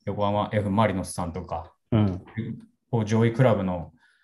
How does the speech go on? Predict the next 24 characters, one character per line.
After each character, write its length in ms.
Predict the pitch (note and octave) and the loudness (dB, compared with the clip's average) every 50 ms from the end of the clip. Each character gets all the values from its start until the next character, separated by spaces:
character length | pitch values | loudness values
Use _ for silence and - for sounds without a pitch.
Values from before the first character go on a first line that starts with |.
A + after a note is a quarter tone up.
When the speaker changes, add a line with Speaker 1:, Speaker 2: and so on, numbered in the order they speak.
| _ _ _ _ _ _ _ _ _ _ _ _ _ _ - | _ _ _ _ _ _ _ _ _ _ _ _ _ _ -10
Speaker 1:
あ 160 | - F#2 F#2 | -8 -6 -4
の、 400 | F#2 F#2 F#2 F#2 D#2 D2+ C#2+ - _ _ _ - - _ _ _ _ _ _ _ _ _ _ | -4 -4 -4 -4 -4 -6 -8 -10 _ _ _ -20 -20 _ _ _ _ _ _ _ _ _ _
個 180 | - - D3+ D3 | 2 6 8 10
の、 380 | C3+ A#2 G#2+ F#2+ - - - _ _ _ _ _ _ _ _ _ _ _ _ _ _ | 10 10 8 4 0 -4 -10 _ _ _ _ _ _ _ _ _ _ _ _ _ _
そ-、 280 | - - C3+ C3 C3+ - | -4 0 0 0 2 2
な 200 | B2+ A2+ A2 G#2+ | 0 0 0 -2
ん 40 | - | -4
て 80 | G2 | -6
い 20 | E2+ | -10
う 20 | |
ん 20 | - | -12
で 20 | |
す 0 | |
か、 60 | - | -12
個 140 | - - D#3 | 2 4 6
の 280 | D3+ C3+ A#2+ A2+ A2 G#2+ | 8 8 8 6 4 6
能 180 | A#2 C3 C3+ | 8 8 8
力 140 | B2+ A2+ A2 | 8 6 4
が 80 | G#2 G2+ | -2 -2
す 120 | - A#2 | -2 -2
ご 60 | A2+ | -2
い 60 | G#2 G#2+ | -2 -2
高 280 | A2 G#2+ - B2+ A#2 | -4 -2 2 2 2
い 260 | G2+ G2 F2+ - - | 2 2 -4 -8 -10